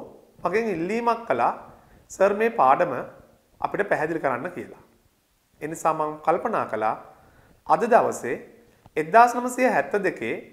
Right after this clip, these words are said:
ප්‍රථම ජනරජ ව්‍යවස්ථාව ඔයාලත් එක්ක සාකච්ඡා කරගන්න." මම කැමතියි පුතේ එක්දාස් නවසිය හැත්තෑ දෙක ආණ්ඩුක්‍රම ව්‍යවස්ථාව සාකච්ඡා කරන්න කලින් ලංකාවේ ආණ්ඩුක්‍රම ව්‍යවස්ථාව සම්බන්ධයෙන් මූලික හැඳින්වීමක් කරන්න.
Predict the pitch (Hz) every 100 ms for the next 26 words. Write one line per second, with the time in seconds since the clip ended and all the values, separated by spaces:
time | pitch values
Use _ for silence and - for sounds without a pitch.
0 | _ - 170 226 240 180 170 185 160 147
1 | - - 151 156 277 - - _ _ -
2 | 147 147 143 127 214 156 131 127 - 165
3 | - 107 92 - _ _ _ _ _ _
4 | _ _ _ _ _ _ - - - 220
5 | 294 220 175 196 254 254 247 185 147 262
6 | - - _ _ _ _ _ _ - 170
7 | 196 269 269 277 277 294 208 - 226 226
8 | 240 220 160 190 226 220 214 214 226 220
9 | 220 220 214 165 143 170 165 196 190 185
10 | 180 185 226 185 120 175 - _ _ _
11 | _ _ _ - - - 175 208 269 269
12 | 302 240 160 190 220 254 226 160 165 247
13 | 262 269 208 143 123 131 226 330 - -
14 | _ _ 185 196 220 247 160 156 156 147
15 | 185 - 135 104 -